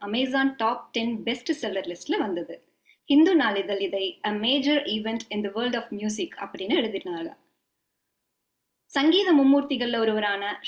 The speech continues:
ஷியாமா சாஸ்திரிகள் பிறந்த திருவாரூரில் பிறந்த ராஜன் மிக இளம் வயதிலேயே இசையில் ஆர்வம் கொண்டு கர்நாடக இசையை கற்க ஆரம்பிச்சிட்டாரு.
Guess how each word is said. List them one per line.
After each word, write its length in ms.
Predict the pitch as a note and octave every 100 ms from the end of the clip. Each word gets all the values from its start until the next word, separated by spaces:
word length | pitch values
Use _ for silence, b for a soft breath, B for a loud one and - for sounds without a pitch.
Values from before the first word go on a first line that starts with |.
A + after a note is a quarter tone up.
| -
ஷியாமா 300 | A#3 C4 E4+
சாஸ்திரிகள் 600 | F4 A3+ A3+ G#3 G3+ G3
பிறந்த 320 | G3+ G3 F#3+
திருவாரூரில் 680 | - B3+ C4+ B3 G#3 G3+ F3+
பிறந்த 300 | F#3+ F#3 F3+
ராஜன் 480 | F3+ F#3+ D4 - - _
மிக 400 | - B3 B3 F#4
இளம் 280 | - A3+ C4+
வயதிலேயே 680 | C4 G#3+ G#3 G3 F#3+ F#3+ G3
இசையில் 380 | A3 G#3+ C#4+ B3
ஆர்வம் 340 | G3+ G3+ G3+
கொண்டு 360 | - F#3+ F#3+ F#3+
கர்நாடக 480 | G#3+ A#3+ C#4 C4
இசையை 260 | G#3 G3 B3
கற்க 280 | - - A3
ஆரம்பிச்சிட்டாரு. 680 | F#3+ F#3 - - F3 F#3